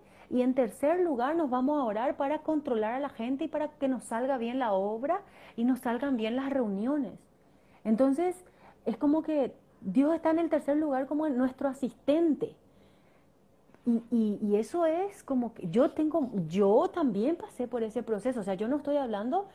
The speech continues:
de algo juzgando a la gente, porque yo fui misionera durante seis años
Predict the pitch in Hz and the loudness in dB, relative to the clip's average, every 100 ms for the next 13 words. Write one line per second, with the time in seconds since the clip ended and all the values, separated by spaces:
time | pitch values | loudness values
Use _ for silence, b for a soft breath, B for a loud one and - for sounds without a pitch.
0 | b b 202 214 208 269 269 294 220 180 | b b -2 0 2 0 2 2 2 0
1 | 196 226 285 349 349 233 202 214 294 294 | -2 -2 0 0 -2 -4 -4 -4 -4 -4
2 | 285 220 175 180 262 311 302 285 156 190 | -4 -6 -2 -2 -2 0 0 -2 -6 -6
3 | 214 285 269 254 240 226 214 233 233 180 | -6 -4 -6 -6 -8 -6 -6 -6 -6 -6
4 | 190 247 381 - | -6 -8 -10 -14